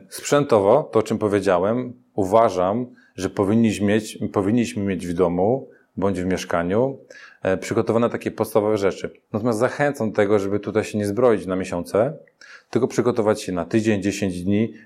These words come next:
nazwijmy takiego wyłączenia z takiego codziennego funkcjonowania,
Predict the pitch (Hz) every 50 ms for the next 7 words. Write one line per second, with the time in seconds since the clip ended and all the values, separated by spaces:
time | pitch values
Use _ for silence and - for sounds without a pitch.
0 | _ - 95 98 90 92 95 98 98 85 - 95 - 98 98 101 101 98 107 107
1 | 107 107 107 104 - - 104 104 104 101 95 - 104 95 - 98 - - 98 87
2 | 92 92 92 92 95 92 - - 101 - - 101 95 90 92 92 92 98 110